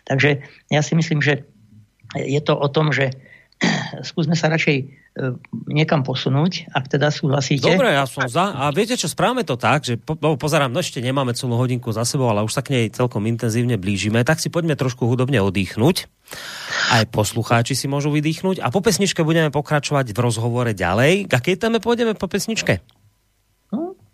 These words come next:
Speaker 1: pohoda, pesnička nie je.
Speaker 2: No, dáme si, ale že k akej téme pôjdeme po pesničke ešte predtým?
Speaker 1: Téme. E, pardon, som nejako nepostrehol. No, z-, mám tu také dve veci, ktoré by som rád.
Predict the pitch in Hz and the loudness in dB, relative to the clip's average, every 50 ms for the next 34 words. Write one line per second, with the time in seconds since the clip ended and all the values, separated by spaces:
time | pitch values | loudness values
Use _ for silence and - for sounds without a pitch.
0 | _ _ _ _ _ _ _ _ _ _ - 254 269 208 165 151 131 - - - | _ _ _ _ _ _ _ _ _ _ -6 -4 -2 0 0 0 -2 -4 -6 -8
1 | 160 - 196 185 - - 196 196 190 208 247 180 - - - - _ - _ _ | -4 0 0 0 0 2 2 2 2 2 2 0 -4 -6 -12 -20 _ -20 _ _
2 | _ _ 147 156 202 190 175 139 185 233 277 269 233 170 - - 156 147 143 151 | _ _ -2 0 0 2 4 4 4 4 4 2 2 0 2 2 2 2 2 4
3 | 151 156 160 131 131 131 156 151 151 143 - - - 127 160 175 170 180 156 151 | 2 2 0 0 -2 0 0 0 0 -2 -4 -8 -4 -2 -2 0 0 0 -2 0
4 | - 180 196 214 196 156 127 - 131 123 120 120 117 113 110 - 120 - 120 110 | 2 2 2 2 0 -2 -2 -2 -2 -2 0 0 -2 -2 -4 -4 -6 -6 -4 -6
5 | - - 110 98 - - 107 107 - - 120 - 123 123 127 123 - 101 98 95 | -4 -6 -6 -8 -4 -4 -4 -4 -2 -4 -4 0 0 0 0 0 -2 -4 -6 -6
6 | - _ _ _ - 285 302 262 160 131 - - - - - - 147 147 143 135 | -10 _ _ _ -4 -2 0 0 0 0 -2 -6 -12 -8 -2 2 2 2 2 2
7 | 160 165 151 131 127 127 - 139 135 135 139 139 131 131 127 135 131 131 127 - | 2 2 4 4 2 2 0 0 0 2 2 0 0 0 0 0 0 0 -2 -4
8 | - 117 113 127 127 117 107 - - - - - - - - - - - 151 160 | -4 -2 0 0 0 0 0 -4 -12 -20 -20 -20 -18 -16 -16 -8 0 2 4 4
9 | 160 156 156 156 135 139 139 131 147 143 143 175 220 247 226 247 233 - 220 - | 4 2 0 -2 -6 -6 -4 -2 0 2 2 4 2 2 0 0 -2 -2 -2 0
10 | - 214 202 180 135 - - 160 - - - _ - 160 143 127 - 147 131 160 | 2 2 2 0 -2 -4 -10 -14 -14 -14 -12 _ -6 -4 -4 -2 0 0 2 2
11 | 190 190 180 185 185 - 190 175 - 175 165 160 170 160 - 175 143 131 131 131 | 2 2 0 -2 -2 -2 -2 -2 0 0 0 0 0 -2 -2 -2 0 2 2 2
12 | 135 151 170 - | 2 2 0 -2